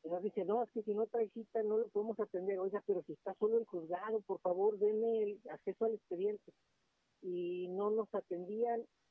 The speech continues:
y entonces les pedimos que siga el sistema de citas, pero que no nos impidan accesar a nuestros expedientes porque se nos pasan términos y ponemos en riesgo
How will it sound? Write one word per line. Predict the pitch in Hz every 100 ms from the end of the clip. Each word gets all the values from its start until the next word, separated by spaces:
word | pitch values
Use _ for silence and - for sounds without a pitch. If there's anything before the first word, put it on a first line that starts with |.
| -
y | 151
entonces | 147 175 180 208
les | 196
pedimos | - 180 196 190 - _ _ _ _ _ _ -
que | 156 143 -
siga | 208 254
el | 247
sistema | 208 - 226 233
de | 427
citas, | - 202 - 185 - -
pero | 170 160 -
que | 156 147 151 - -
no | 147 156 196
nos | 240 254 202
impidan | 175 - 202 226 220
accesar | - 147 - 165
a | 190
nuestros | 185 - 143
expedientes | 143 - 151 160 214
porque | 190 165 139
se | 143
nos | 139 -
pasan | - 165 220 220
términos | - 180 180 208 220 240 _ _ _ _ -
y | -
ponemos | 151 156 214 208
en | 170
riesgo | 175 196 196 220